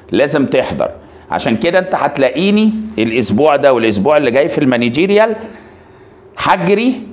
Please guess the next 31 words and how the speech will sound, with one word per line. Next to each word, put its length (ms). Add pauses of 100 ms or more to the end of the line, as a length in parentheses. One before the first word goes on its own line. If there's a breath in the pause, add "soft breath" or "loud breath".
(120)
على 200
أساس 340
أنتوا 300
لما 300
تروحوا 360
الأسبوع 500
اللي 200
بعده 380
إن 80
شاء 220
الله 180
المحاضرة 520
الرابعة 640
تبقوا 340
واخدين 360
اللي 160
هو 180
هيسألك 640
إيه 280 (220)
فيه، 400
لأن 260
ط-، 100
الدكتور 580
أحمد 120
حسين 260
صادق 340
جدا، 280
طالما 300
قال 260
عليه 300
كذا 380